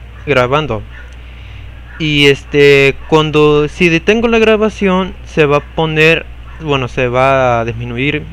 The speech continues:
se va a bajar a treinta y cuatro, no sé, es que de por sí tengo instalado el Windows diez, pero no sé si volver a instalar,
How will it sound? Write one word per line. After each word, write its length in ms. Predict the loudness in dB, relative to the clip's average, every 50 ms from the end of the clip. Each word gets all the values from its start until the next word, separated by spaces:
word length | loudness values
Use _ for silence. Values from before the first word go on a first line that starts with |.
| -12 -10 -10 -10
se 140 | -6 -6 -6
va 120 | -4 -2 0
a 20 |
bajar 520 | 0 0 0 2 0 0 0 0 -4 -6 -10 -16 -20 -20 -20 -20 -16 -8 -2
a 760 | 0 0 0 0 0 -2 -2 -2 -2 -4 -4 -4 -6 -6 -6
treinta 260 | -4 -4 -4 -2 -2 -4
y 40 | -2
cuatro, 380 | -2 -2 -2 -2 -2 -4 -4
no 140 | -4 -4 -4
sé, 320 | -4 -2 0 0 0 2 0
es 120 | -2 0
que 140 | 0 -2 0
de 100 | 0 -2
por 180 | -2 -4 -6
sí 160 | -6 -6 -6 -4
tengo 320 | -2 -2 -2 -2 -2 -4
instalado 580 | -4 -4 -2 -2 0 0 0 0 0 0 -2 -2
el 180 | -2 -2 -2 -2
Windows 400 | -2 -2 -4 -2 -4 -6 -4 -2
diez, 180 | -2 -2 -2 -2
pero 240 | -2 -4 -4 -4
no 220 | -4 -4 -4 -6 -4
sé 160 | -4 -4 -6
si 140 | -4 -4 -4
volver 340 | -4 -4 -4 -4 -4 -4 -2
a 40 |
instalar, 560 | -4 -4 -4 -4 -4 -2 0 0 0 0 -2